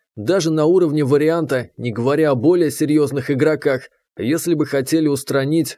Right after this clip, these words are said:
давно бы это сделали без дилетантских глупостей. А так..." Он пожал плечами. И, как говорится,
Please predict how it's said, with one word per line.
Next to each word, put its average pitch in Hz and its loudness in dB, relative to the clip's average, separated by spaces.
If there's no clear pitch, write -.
давно 175 0
бы 131 4
это 127 0
сделали 135 2
без 123 -2
дилетантских 156 0
глупостей. 139 0
А 160 -6
так..." 170 -4
Он 196 -4
пожал 135 0
плечами. 139 -2
И, 247 0
как 220 2
говорится, 202 0